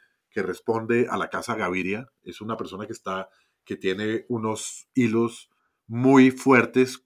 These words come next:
conductores con, con, con la política nacional, un, con la política partidista, con la política de un partido que, que, que influye bastante en, en sus actuaciones, pero él, él no reconoce eso. Eh,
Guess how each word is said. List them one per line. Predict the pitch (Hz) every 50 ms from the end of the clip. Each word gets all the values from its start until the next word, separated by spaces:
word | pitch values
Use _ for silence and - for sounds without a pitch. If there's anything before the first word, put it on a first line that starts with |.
| _ -
conductores | - 110 107 98 95 - - 104 95 101 113 113 -
con, | - - 107 98 90 85 -
con, | _ - - 87 87 85 76
con | - - - 92 87
la | 85 80 -
política | - 92 92 90 - 120 113 123 117
nacional, | 107 98 87 - 95 87 90 85 90 101
un, | 117 110 98
con | - - 92 92
la | 85 80 -
política | 92 87 85 - - - 123 107 -
partidista, | 95 92 90 - 92 90 90 92 92 - _ - 120 120 - - - - - _ _
con | _ - 107 98
la | 90 -
política | - 95 98 92 - - - 117 110 107 95
de | 92 98 95
un | 92 92 92 -
partido | - 117 117 117 - 123 113 110 117 120 117 120
que, | - 104 92 87 80 71 _ _ _ _ _ _ _ _ _ _ _
que, | - - 95 90 87 85 85 82 80 78 67 - _ _ _ _ _ _ _
que | - 92
influye | 92 85 - - 110 113 113 104 117
bastante | 127 120 101 - - - 101 101 101 95 - 113 117 120 123 - 104
en, | 95 95 92 90 85 -
en | 92 87
sus | - - 87 -
actuaciones, | - - - 98 90 - 104 101 104 120 120
pero | - - 92 92 92
él, | 92 95 90 - _ _ -
él | 92 90 92 107
no | 107 110
reconoce | 110 120 120 - 120 107 101 - - 127 123
eso. | 107 - 113 113 _ _ _ _ _ _ _ _ _ _ _ _ -
Eh, | 107 104 101 101 101 95 95 95 90 -